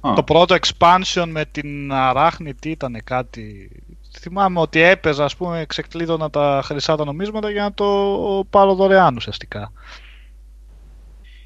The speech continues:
Speaker 1: Έκανα εγώ λάθος, σαν, σαν τον μπορεί να καταλάβει, παιδιά, εγώ πολύ λάθος.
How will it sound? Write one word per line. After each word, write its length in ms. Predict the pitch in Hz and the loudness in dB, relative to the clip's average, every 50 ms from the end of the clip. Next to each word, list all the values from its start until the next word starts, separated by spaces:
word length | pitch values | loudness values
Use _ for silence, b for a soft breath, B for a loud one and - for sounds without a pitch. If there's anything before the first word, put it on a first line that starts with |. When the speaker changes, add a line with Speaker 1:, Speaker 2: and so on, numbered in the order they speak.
| b b - | b b -2
Speaker 1:
Έκανα 320 | - 123 147 147 147 135 | 0 2 4 4 4 4
εγώ 180 | 117 107 107 110 | 4 4 4 2
λάθος, 320 | 110 104 104 117 113 110 | 2 2 0 -2 -4 -10
σαν, 160 | - 110 107 | -8 -10 -8
σαν 160 | 107 123 123 | -4 -2 -2
τον 100 | 123 120 | 0 0
μπορεί 180 | 117 113 120 131 | 0 0 0 0
να 60 | 143 | 0
καταλάβει, 360 | 139 131 123 131 139 143 131 | 0 0 0 2 2 2 2
παιδιά, 240 | 123 120 117 135 139 | 2 0 0 2 2
εγώ 240 | 135 123 120 131 135 | 2 2 0 -2 -2
πολύ 220 | - 135 110 98 | 0 0 0 0
λάθος. 540 | 95 90 85 85 - - - - - - - | 0 -2 -4 -8 -10 -16 -20 -20 -20 -20 -20